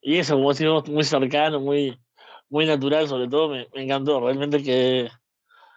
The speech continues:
que, bueno, volví a, a querer al Undisputed Era, ¿no? Decir, bueno, este es un, un grupazo. Y por otro lado, bueno, Velvet in Dream, eh, vuelvo, estoy en el mismo lugar que estaba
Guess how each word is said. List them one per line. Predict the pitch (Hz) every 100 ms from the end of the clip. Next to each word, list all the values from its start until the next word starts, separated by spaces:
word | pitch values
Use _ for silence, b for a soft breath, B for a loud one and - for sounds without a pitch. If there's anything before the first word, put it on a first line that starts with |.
| b _ - _ _ _ _ _ -
que, | - 143 151 160
bueno, | 170 180 135
volví | 117 131 139 147 147 190
a, | 190 143 120 104 -
a | - - 123 123
querer | 151 170 151
al | 127
Undisputed | 123 156 139
Era, | 143 139 117
¿no? | 123 139
Decir, | 127 139
bueno, | 127 127
este | 131
es | 135
un, | 123 117 -
un | 127
grupazo. | 131 127 127 - 120 _ B B B B B B B B B - _
Y | 175 170 160 156 151 143 143 143 139
por | 143 175
otro | 185
lado, | 190 202 180
bueno, | 170 135
Velvet | 147 147
in | 143
Dream, | 143 156 165 151 - _ _ -
eh, | 139 127 120 113 110 98 80 50 _ _ _ _ _ _ _ _
vuelvo, | 143 143 143 139 143 160 156 170
estoy | 151 - 135 196
en | 185
el |
mismo | 175 165
lugar | 156 160
que | 143
estaba | 156 147 120 110 98